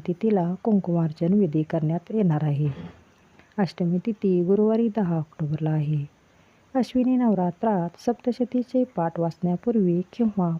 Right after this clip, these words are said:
पाठ वाचत असताना कुंकुमार्चन करावं. असं केल्यास ते खूप पुण्यकारक आणि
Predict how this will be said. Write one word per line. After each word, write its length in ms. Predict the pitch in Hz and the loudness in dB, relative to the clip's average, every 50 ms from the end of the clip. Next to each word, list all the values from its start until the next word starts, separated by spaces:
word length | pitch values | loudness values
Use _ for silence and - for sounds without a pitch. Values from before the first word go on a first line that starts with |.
| - - | -4 -2
पाठ 220 | 208 196 196 - 202 | -2 -2 0 0 -2
वाचत 400 | 196 185 175 - - 185 - 226 | -2 -2 -2 -4 -6 -4 -4 -4
असताना 500 | 220 - _ - 233 208 185 160 160 160 165 - | -4 -4 _ -2 0 0 0 0 0 -2 -4 -2
कुंकुमार्चन 760 | 233 214 196 - 175 165 160 165 165 165 160 - - 175 175 180 - | 0 0 0 0 0 -2 0 0 -2 -4 -4 -4 -4 -4 -4 -4 -4
करावं. 440 | 220 220 226 220 196 165 160 160 180 - - | -2 0 0 0 2 0 0 0 -2 -4 -4
असं 240 | 196 - - 196 180 - - | -6 -4 -2 -2 -2 0 0
केल्यास 480 | 233 233 202 170 160 156 160 156 - - - | 0 0 2 2 2 0 -2 -4 -4 -4 -2
ते 80 | 214 208 - | -2 -2 0
खूप 220 | - 269 269 254 262 - - | 0 0 0 0 -2 -4 -2
पुण्यकारक 800 | 208 175 170 160 160 156 - 214 220 226 165 160 160 160 - 208 | 0 2 2 2 0 0 0 0 2 2 2 0 -2 -2 -2 -2
आणि 300 | 196 170 156 160 185 | 0 0 2 0 0